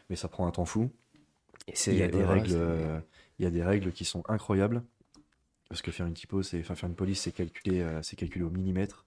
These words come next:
Speaker 2: Mm.
Speaker 1: Euh, tu travailles même plus sur, euh, sur, euh, sur Illustrator, là, hein. Tu travailles sur Glyph, euh, sur des
Speaker 2: Mm.
Speaker 1: logiciels, euh,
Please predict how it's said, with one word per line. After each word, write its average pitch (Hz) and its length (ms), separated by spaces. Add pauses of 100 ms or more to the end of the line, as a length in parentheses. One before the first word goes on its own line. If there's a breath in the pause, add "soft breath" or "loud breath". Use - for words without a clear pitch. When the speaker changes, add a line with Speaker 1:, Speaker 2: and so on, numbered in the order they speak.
Speaker 2:
Mm. 101 120 (340)
Speaker 1:
Euh, 78 560
tu - 80
travailles 82 220
même 87 100
plus 90 100
sur, 87 220
euh, 80 180
sur, 80 300
euh, 78 60 (200)
sur 85 220
Illustrator, 82 460
là, 80 80
hein. 82 100
Tu - 80
travailles 80 240
sur 82 180
Glyph, 87 360
euh, 82 40
sur 85 140
des 80 80
Speaker 2:
Mm. 80 80
Speaker 1:
logiciels, 92 400
euh, 82 80